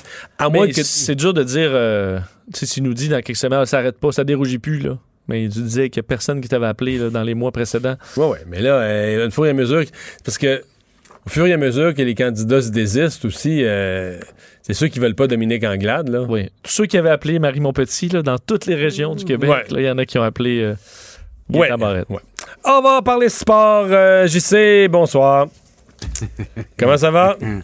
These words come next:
Speaker 3: Euh, ça va bien.
Speaker 1: Ça va
Speaker 3: Ça va
Speaker 1: bien ?
Speaker 3: très bien.
Speaker 1: Là,
Speaker 3: Oh,
Speaker 1: euh,
Speaker 3: moi, on m'a-, moi, on m'appelle,
Speaker 1: Bon.
Speaker 3: mais, et heureusement, c'est pas pour la chefferie du Parti libéral.
Speaker 1: Bon,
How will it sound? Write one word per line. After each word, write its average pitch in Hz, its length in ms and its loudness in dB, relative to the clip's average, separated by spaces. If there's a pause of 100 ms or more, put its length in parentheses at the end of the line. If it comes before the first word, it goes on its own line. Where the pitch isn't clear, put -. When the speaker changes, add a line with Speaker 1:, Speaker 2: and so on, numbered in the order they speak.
(540)
Speaker 3:
Euh, 104 500 -2
ça 107 140 -2
va 113 160 0
bien. 127 280 0 (220)
Speaker 1:
Ça 104 140 -2
va 110 80 2
Speaker 3:
Ça 107 60 2
va 107 80 -2
Speaker 1:
bien ? 151 140 0
Speaker 3:
très 135 160 -2
bien. 92 200 -8 (420)
Speaker 1:
Là, 190 200 4
Speaker 3:
Oh, 170 160 6
Speaker 1:
euh, 120 100 0
Speaker 3:
moi, 170 140 4
on 160 100 4
m'a-, 110 200 2
moi, 160 220 4
on 214 60 2
m'appelle, 151 600 2
Speaker 1:
Bon. 57 80 -18
Speaker 3:
mais, 85 260 -6
et 120 160 2
heureusement, 165 640 2
c'est - 100 -8
pas 131 120 0
pour 139 160 0
la 139 100 4
chefferie 131 500 0
du 101 120 -10
Parti 120 320 -4
libéral. 110 460 0
Speaker 1:
Bon, - 20 -14